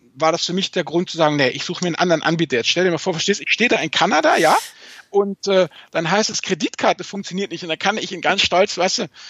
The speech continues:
meine deutsche Debitcard hinhalten oder was, ja? Und dann, nee. Also Zuverlässigkeit ist da für mich absolut, ähm,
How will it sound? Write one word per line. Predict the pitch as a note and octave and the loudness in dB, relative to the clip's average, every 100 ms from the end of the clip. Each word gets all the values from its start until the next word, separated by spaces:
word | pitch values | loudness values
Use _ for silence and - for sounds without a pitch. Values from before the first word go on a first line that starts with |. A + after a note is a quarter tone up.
| - - | -20 -4
meine | D#3+ F#3 F3+ | 0 0 4
deutsche | F#3+ A3 - F#3+ | 4 4 2 2
Debitcard | - G4 - - E3+ - | 0 0 -4 0 2 2
hinhalten | F#3 D#3+ D#3+ D3 D3+ | -2 2 2 2 -4
oder | C#3 C#3+ C#3 | -2 0 4
was, | C#3 - | 2 2
ja? | C3 G3+ - - - - | 2 2 2 -10 -10 -8
Und | C#3+ | -2
dann, | C#3+ E3 F#3 - | 0 0 -6 -8
nee. | C#3+ A#2+ A2+ - _ _ - - - | -2 0 0 -4 _ _ -20 -10 -4
Also | D3 B2 - - - | -2 -2 -6 -18 -10
Zuverlässigkeit | - D4 A3+ G3 F#3+ F#3+ - F#3+ F#3 | -2 0 2 2 2 0 -2 -2 -2
ist | - | -2
da | F3 | -2
für | E3 | 0
mich | E3+ G3+ - D#3+ | 0 0 0 -2
absolut, | F#3+ - E3 F3 - - | -2 -6 -6 -6 -8 -6
ähm, | D#3+ D3+ | -4 -4